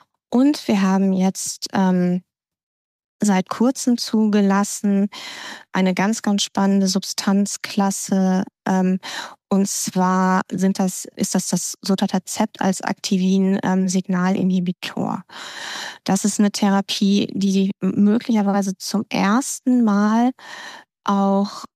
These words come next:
ähm, nicht nur vasodilatativ, ähm, tätig ist, sondern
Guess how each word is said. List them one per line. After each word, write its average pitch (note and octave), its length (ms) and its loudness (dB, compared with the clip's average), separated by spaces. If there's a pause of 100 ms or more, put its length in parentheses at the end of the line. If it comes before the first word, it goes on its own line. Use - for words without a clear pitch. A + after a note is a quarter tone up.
(640)
ähm, F#3+ 440 2
nicht G3 360 2
nur F#3 220 2
vasodilatativ, F#3+ 1600 0
ähm, A3 400 2 (560)
tätig A#3+ 480 0
ist, A3+ 240 0
sondern G#3+ 440 2